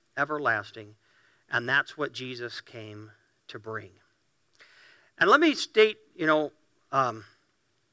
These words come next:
although I have tremendous respect for, uh, the, God's truth reflected in other religions, make no mistake, Jesus said, "I am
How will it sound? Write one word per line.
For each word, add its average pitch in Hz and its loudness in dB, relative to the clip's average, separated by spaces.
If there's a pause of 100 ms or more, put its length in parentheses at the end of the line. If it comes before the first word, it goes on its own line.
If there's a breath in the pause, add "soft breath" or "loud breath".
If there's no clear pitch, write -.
(1040)
although 190 4
I 214 10
have 180 4 (120)
tremendous 185 -4
respect 147 -4
for, 123 -10
uh, 113 -4 (560)
the, 123 -10 (100)
God's 160 4
truth 147 -6
reflected 139 -2
in 127 -8
other 131 -2
religions, 131 -6 (480 soft breath)
make 208 2
no 214 4
mistake, 180 -2
Jesus 202 -2
said, 131 0 (140)
"I 175 6
am 151 -4